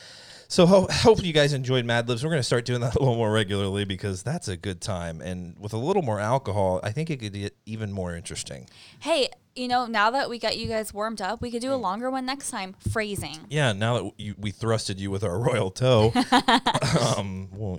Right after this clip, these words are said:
Speaker 1: go ahead and, and, uh, and enjoy some more Mad Libs. But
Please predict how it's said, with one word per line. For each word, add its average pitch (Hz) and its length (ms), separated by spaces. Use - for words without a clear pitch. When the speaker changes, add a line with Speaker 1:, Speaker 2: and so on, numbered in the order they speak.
Speaker 1:
go 101 180
ahead 101 220
and, 90 320
and, 90 280
uh, 87 440
and 87 200
enjoy 101 360
some 95 200
more 95 120
Mad 98 320
Libs. 90 220
But - 420